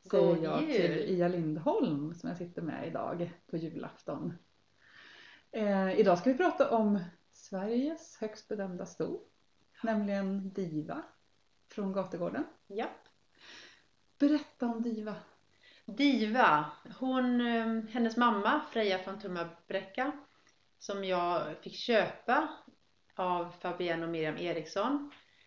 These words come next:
Speaker 2: Och det var liksom, det, Freja är min, eller var då min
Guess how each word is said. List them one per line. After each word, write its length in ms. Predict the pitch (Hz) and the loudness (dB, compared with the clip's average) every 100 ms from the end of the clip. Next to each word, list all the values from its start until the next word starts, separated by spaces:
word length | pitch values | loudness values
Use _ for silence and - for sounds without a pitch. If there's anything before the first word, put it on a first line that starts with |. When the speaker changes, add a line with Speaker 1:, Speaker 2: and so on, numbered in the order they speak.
| _ - | _ -8
Speaker 2:
Och 100 | 185 | -2
det 80 | 180 | 2
var 120 | 175 | 2
liksom, 420 | 170 170 156 165 | 0 -2 -6 -4
det, 520 | 185 180 160 - - - | -2 0 -2 -4 -12 -2
Freja 240 | 196 175 | 0 4
är 100 | 165 | 2
min, 440 | 160 156 151 156 - _ _ _ _ - | 0 -2 -4 -8 -18 _ _ _ _ -8
eller 120 | 175 | -6
var 300 | 156 170 165 | 0 2 4
då 100 | 160 | 2
min 300 | 156 156 151 | -2 -2 -4